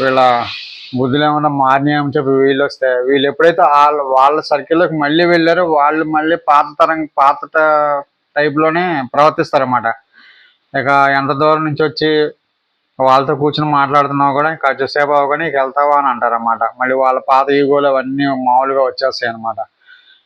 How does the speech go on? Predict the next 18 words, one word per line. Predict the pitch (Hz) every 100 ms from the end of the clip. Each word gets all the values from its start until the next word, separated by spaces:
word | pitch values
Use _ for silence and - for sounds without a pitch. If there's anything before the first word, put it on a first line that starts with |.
| _ 131
ఇంకొచ్చేసి | 127 131 156 151
మళ్ళీ | 156 139 143
యథాస్థితిలో | 147 135 139 - 131 147 156
మళ్ళీ | 135
వాళ్ళు | 131 127 127
అలా | 131
ప్రవర్తిస్తుంటారు. | 131 131 131 131 - 123 117 117
ఇక | 127 127
వీళ్ళు | 135 131 131
ఎప్పటికీ | 123 131 143
మారలే | 143 131 131 135 135
అని | 127
చెప్పి | 127 - 170
ఈ | 147
అల్పాదాయ | 127 123 135 135
వర్గాల | 131 127 123 127 123
వాళ్ళు | 123 123 120
కూడా | 127 156